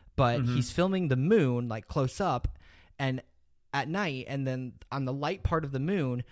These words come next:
Speaker 1: you can see these three tic tac, like, uh, oblong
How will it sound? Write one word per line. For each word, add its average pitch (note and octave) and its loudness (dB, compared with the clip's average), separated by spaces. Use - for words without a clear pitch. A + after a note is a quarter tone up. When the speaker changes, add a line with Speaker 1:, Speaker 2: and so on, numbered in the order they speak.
Speaker 1:
you E3 -2
can D3 -2
see G3+ -6
these C3+ -6
three F3 -8
tic - -8
tac, D3+ -2
like, B2+ -4
uh, B2+ -2
oblong C#3 -2